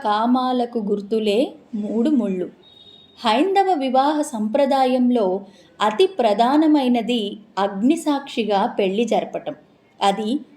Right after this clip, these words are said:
హోమ రూపంలో ఉన్న, దీపం రూపంలో ఉన్న అగ్నిసాక్షి ఉన్నట్టే. అగ్ని చుట్టూ తిరుగుతూ ఏడడుగులు కలిసి నవ-, నడవడం సప్తపది.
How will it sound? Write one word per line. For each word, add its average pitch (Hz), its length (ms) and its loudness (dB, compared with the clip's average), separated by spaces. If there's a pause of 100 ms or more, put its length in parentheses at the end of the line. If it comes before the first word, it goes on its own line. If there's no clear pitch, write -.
(120)
హోమ 226 280 4
రూపంలో 277 680 2
ఉన్న, 220 460 -2 (400)
దీపం 294 500 2
రూపంలో 285 580 2
ఉన్న 208 460 -4 (240)
అగ్నిసాక్షి 226 1080 0 (120)
ఉన్నట్టే. 196 680 -4 (480)
అగ్ని 220 380 0 (100)
చుట్టూ 330 320 0
తిరుగుతూ 262 580 0
ఏడడుగులు 226 720 2
కలిసి 233 440 0
నవ-, 214 300 -2 (180)
నడవడం 202 680 -2 (280)
సప్తపది. - 720 -4